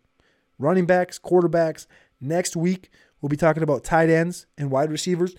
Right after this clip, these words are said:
from the Senior Bowl. Declaration Day is on Monday, January seventeenth. That's when the last of these Brennan Armstrong situations, Zach Charbonnet, that's the last you're gonna hear of them.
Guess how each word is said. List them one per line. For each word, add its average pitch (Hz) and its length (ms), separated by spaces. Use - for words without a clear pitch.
from 185 160
the 202 60
Senior 175 240
Bowl. 170 340
Declaration 170 800
Day 156 280
is 147 260
on 147 200
Monday, 175 560
January 156 480
seventeenth. 160 560
That's 147 320
when 156 340
the 131 80
last 135 420
of 147 100
these 151 180
Brennan 139 280
Armstrong 147 440
situations, 147 580
Zach 135 260
Charbonnet, 143 540
that's - 140
the 170 40
last 175 260
you're 202 60
gonna 202 120
hear 220 180
of 165 80
them. 110 140